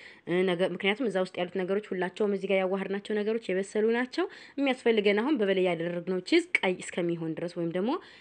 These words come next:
እንዲቀላ ብቻ ስለሆነ የሚያስፈልገን፣ ምንድነው የምናደርገው? ቀጥታ ፎርን አስገባና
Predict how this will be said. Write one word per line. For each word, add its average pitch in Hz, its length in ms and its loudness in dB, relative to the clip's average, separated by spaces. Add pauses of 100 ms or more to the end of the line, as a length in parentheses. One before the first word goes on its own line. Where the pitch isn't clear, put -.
(140)
እንዲቀላ 180 580 0
ብቻ 190 320 -4
ስለሆነ 180 400 -2 (100)
የሚያስፈልገን፣ 233 880 0 (540)
ምንድነው 175 280 2
የምናደርገው? 226 440 2
ቀጥታ 202 320 -4 (340)
ፎርን 190 340 0
አስገባና 180 520 -2